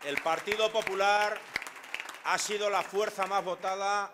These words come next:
en el ochenta y siete por ciento de los municipios de la provincia de Ávila, en doscientos quince municipios. Y eso ha hecho posible, incluida la capital,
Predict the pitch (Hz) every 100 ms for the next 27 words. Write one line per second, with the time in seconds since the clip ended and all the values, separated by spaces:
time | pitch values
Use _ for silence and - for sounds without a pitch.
0 | - 139 147 147 143 151 147 147 139 190
1 | 196 202 185 160 180 185 208 190 156 147
2 | 143 165 160 170 156 143 135 143 139 135
3 | 135 123 101 76 - - - _ _ 131
4 | 127 131 131 151 180 190 170 170 165 165
5 | 156 143 147 143 120 90 78 - - -
6 | - 123 190 185 156 117 - 175 190 202
7 | 196 180 - 202 180 151 143 170 170 160
8 | 151 139 151 160 170 185